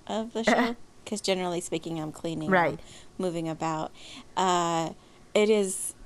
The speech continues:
Speaker 1: absolutely cringy. Uh,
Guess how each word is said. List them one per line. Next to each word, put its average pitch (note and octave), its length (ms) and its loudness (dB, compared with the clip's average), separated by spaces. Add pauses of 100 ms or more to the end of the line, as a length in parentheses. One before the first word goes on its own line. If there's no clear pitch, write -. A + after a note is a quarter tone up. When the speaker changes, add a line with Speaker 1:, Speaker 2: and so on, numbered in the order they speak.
(400)
Speaker 1:
absolutely F#3+ 1300 2
cringy. F3+ 840 -4 (440)
Uh, F3 420 4